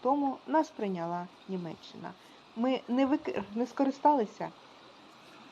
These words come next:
ситуацією, а ми тікали від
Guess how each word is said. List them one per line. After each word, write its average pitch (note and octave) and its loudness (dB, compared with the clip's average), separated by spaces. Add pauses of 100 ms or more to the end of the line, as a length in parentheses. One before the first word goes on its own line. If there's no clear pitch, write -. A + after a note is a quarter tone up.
(800)
ситуацією, F#3+ 0 (800)
а A3 2
ми B3+ -4 (680)
тікали F#3 -2 (180)
від F3 -6